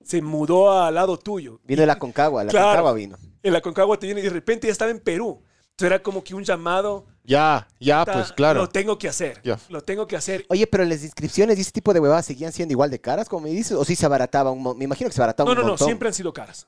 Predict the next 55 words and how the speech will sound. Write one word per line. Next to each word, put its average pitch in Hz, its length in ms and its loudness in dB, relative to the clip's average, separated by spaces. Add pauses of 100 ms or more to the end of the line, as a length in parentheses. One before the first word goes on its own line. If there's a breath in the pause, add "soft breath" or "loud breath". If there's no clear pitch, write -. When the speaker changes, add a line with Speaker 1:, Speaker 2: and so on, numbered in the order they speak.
Speaker 1:
Siempre 190 300 -2
han - 40 -2
costado 156 280 -2
más 151 120 -4
o 147 40 -6
menos 143 80 -6
Speaker 2:
Pero 160 100 4
Speaker 1:
lo 151 60 0
Speaker 2:
se - 80 -2
Speaker 1:
mismo. 143 80 2
Speaker 2:
abarataba 160 440 4
la, 143 220 2
la 123 80 -2
logística 131 520 -2
de, 123 100 -2
por 131 160 -6
ejemplo, 139 160 -8
en 127 60 -4
vez 131 100 4
de 139 60 2
mandar 135 260 0
el 135 100 0
auto, 156 200 0
lo 123 60 -8
sacabas 104 380 -4
de 90 80 -10
acá, 175 280 2
me 156 80 -8
Speaker 1:
No, 196 100 -2
no, 180 80 -4
te 151 80 -8
Speaker 2:
imagino. 160 240 -4
Speaker 1:
incluyen, 214 500 -8 (240)
la 180 180 4
organización 170 360 -6
te 214 80 -12
incluye 196 220 -8
el 196 80 -8
transporte. 160 520 -8 (580 loud breath)
Dentro 160 220 -10
del 151 140 -8
CUP-, 143 260 -12
dentro 156 240 -2
de 147 60 2
lo 139 80 -2
que 139 80 -16
cuesta, 180 260 -2
te 202 80 -8
incluye 107 200 0
el - 40 0
transporte, 147 380 -2
aunque 143 160 -8
sea 170 140 2
desde 160 180 -2
Ecuador. 139 360 -4